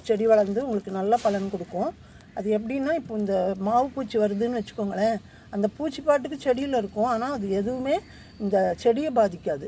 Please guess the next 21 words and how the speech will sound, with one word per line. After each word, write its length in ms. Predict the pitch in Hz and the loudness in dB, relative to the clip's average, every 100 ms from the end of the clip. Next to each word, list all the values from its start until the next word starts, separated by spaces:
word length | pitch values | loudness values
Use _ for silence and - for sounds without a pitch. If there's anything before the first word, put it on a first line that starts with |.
| - | -4
செடி 300 | 240 233 330 | 0 0 0
வந்து 360 | 302 269 392 | -2 -2 0
அது 180 | 415 208 | 0 -2
பூக்கும், 480 | - 262 226 294 294 | -4 -6 -6 -8 -2
காய்க்கும், 440 | 233 233 226 277 | 2 2 2 -4
எல்லாமே 340 | 247 208 240 277 | -2 0 0 -2
பண்ணும். 380 | 269 202 175 - - - | -4 -4 -6 -14 -20 -10
அதுக்கப்புறம் 460 | - 208 269 320 403 | -4 -4 -4 -4 -2
நம்ம 220 | 302 254 | 0 2
அதை 140 | 247 | 2
மொள்ள 300 | 220 226 269 | 0 0 0
அந்த 160 | 302 226 240 | 0 -2 -4
பூச்சிகளெல்லாம் 600 | 226 240 226 208 233 262 | -6 -2 0 2 0 0
ரிமூவ் 280 | 208 202 196 | 0 0 -2
பண்ணலாம். 280 | 190 - - - - - | -6 -8 -14 -20 -20 -4
But 100 | 226 214 233 | -2 2 2
வரதுக்கு 340 | 269 320 294 240 | 2 0 -4 -4
முன்னாடியே 440 | 262 277 285 311 | -2 -2 0 -2
காத்துக்கிறது 500 | 311 247 214 220 208 | 2 0 2 0 0
தான் 220 | 233 254 | -2 -2
நல்லது. 400 | 170 170 165 202 | -4 -6 -4 -4